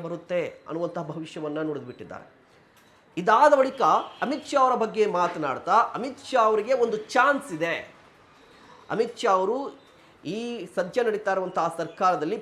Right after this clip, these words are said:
ಪಿ ಎಂ ಆಗುವಂತಹ ಸಾಧ್ಯತೆಗಳಿದೆ, ನರೇಂದ್ರ ಮೋದಿ ಅವರ ನಂತರ ಪಿ ಎಂ ಆಗ್ಬೋದು ಅಮಿತ್ ಶಾ ಅವರು ಅಂತ ಹೇಳಿಕೆಯನ್ನ ಕೊಟ್ಬಿಟ್ಟಿದ್ದಾರೆ. ಆ ರೀತಿಯಾಗಿ ಭವಿಷ್ಯವನ್ನ ನುಡಿದಿದ್ದಾರೆ. ಇದಲ್ಲದೆ ಅಮಿತಾಬ್ ಬಚ್ಚನ್ ಅವ್ರಿಗೆ ಸಂಬಂಧಪಟ್ಟಂತೆ ಒಂದು ರೀತಿಯಾಗಿ ಭವಿಷ್ಯವನ್ನ ನುಡಿದಿದ್ದಾರೆ, ವಿರಾಟ್ ಕೊಹ್ಲಿ ಬಗ್ಗೆ ಕೂಡ ಭವಿಷ್ಯವನ್ನ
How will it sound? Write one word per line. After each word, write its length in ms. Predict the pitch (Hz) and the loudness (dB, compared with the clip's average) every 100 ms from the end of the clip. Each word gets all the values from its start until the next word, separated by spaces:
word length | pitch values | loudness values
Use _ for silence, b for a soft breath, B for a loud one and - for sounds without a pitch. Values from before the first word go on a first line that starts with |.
| 214 | -6
ಪಿ 80 | 226 | -4
ಎಂ 80 | 233 208 | 0 0
ಆಗುವಂತಹ 500 | 196 185 175 175 - | -2 -4 -4 -4 -2
ಸಾಧ್ಯತೆಗಳಿದೆ, 720 | 214 226 202 233 190 175 160 160 | 0 0 -2 -8 -6 -6 -4 -4
ನರೇಂದ್ರ 280 | 156 202 202 190 | -2 -4 -4 -6
ಮೋದಿ 220 | 185 175 175 | -6 -6 -4
ಅವರ 100 | 165 156 | -4 -6
ನಂತರ 260 | 156 160 196 | -4 -4 -4
ಪಿ 80 | 190 190 | -4 -4
ಎಂ 60 | 185 165 | -4 -4
ಆಗ್ಬೋದು 280 | 160 160 190 | -4 -4 -4
ಅಮಿತ್ 220 | 165 160 | -6 -6
ಶಾ 80 | - 147 | -4 -4
ಅವರು 140 | 143 135 | -4 -8
ಅಂತ 80 | 175 | -10
ಹೇಳಿಕೆಯನ್ನ 340 | 160 143 127 156 | -10 -10 -10 -8
ಕೊಟ್ಬಿಟ್ಟಿದ್ದಾರೆ. 560 | 190 180 160 127 120 160 | -10 -10 -10 -6 -4 -2
ಆ 20 | 156 | -4
ರೀತಿಯಾಗಿ 320 | 147 151 135 175 | -6 -8 -8 -8
ಭವಿಷ್ಯವನ್ನ 400 | 147 135 123 123 190 | -10 -10 -12 -8 -6
ನುಡಿದಿದ್ದಾರೆ. 420 | 202 156 92 78 - _ _ b b b b b b - 262 | -6 -8 -12 -14 -16 _ _ b b b b b b -6 0
ಇದಲ್ಲದೆ 400 | 247 277 269 254 247 - | 2 4 4 2 0 -4
ಅಮಿತಾಬ್ 320 | 220 240 226 | -4 0 0
ಬಚ್ಚನ್ 340 | 214 - 208 196 | 0 -4 -4 -2
ಅವ್ರಿಗೆ 220 | 196 190 190 | -2 -4 -6
ಸಂಬಂಧಪಟ್ಟಂತೆ 720 | 190 185 180 170 175 180 175 185 170 | -6 -6 -6 -6 -6 -6 -6 -8 -8
ಒಂದು 120 | 170 175 | -10 -12
ರೀತಿಯಾಗಿ 320 | 170 175 160 156 | -8 -6 -4 -6
ಭವಿಷ್ಯವನ್ನ 380 | 160 165 156 151 147 | -6 -6 -6 -6 -6
ನುಡಿದಿದ್ದಾರೆ, 360 | 143 135 143 147 | -8 -6 -4 -2
ವಿರಾಟ್ 240 | 151 160 - | -2 -4 -6
ಕೊಹ್ಲಿ 200 | 160 156 147 | -8 -6 -8
ಬಗ್ಗೆ 140 | 143 147 | -8 -8
ಕೂಡ 80 | 160 | -8
ಭವಿಷ್ಯವನ್ನ 440 | 139 135 147 131 | -10 -12 -10 -8